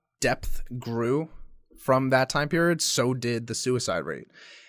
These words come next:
And there has to be a direct correlation with that. I mean, there's just, just no way. The kids are too aware of the good while experiencing genuine bad. Like, what they're experiencing is real, but then they get the fake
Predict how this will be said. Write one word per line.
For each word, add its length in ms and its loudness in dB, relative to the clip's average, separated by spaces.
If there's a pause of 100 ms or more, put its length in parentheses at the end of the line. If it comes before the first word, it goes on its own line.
(120)
And 320 0
there 80 2
has 280 4
to 80 0
be 140 2
a 40 0
direct 300 0
correlation 480 -4
with 120 -10
that. 160 0
I 60 -4
mean, 140 -4
there's 200 -4
just, 320 -8
just 180 -8
no 140 2
way. 160 4
The 140 0
kids 360 4
are 60 2
too 260 2
aware 300 6
of 120 0
the 60 -4
good 380 0 (380)
while 300 4
experiencing 720 -2
genuine 680 -2
bad. 320 -2
Like, 200 -2 (180)
what 300 4
they're 200 6
experiencing 580 2
is 200 0
real, 420 2 (220)
but 140 2
then 80 4
they 80 0
get 120 0
the 80 -2
fake 540 2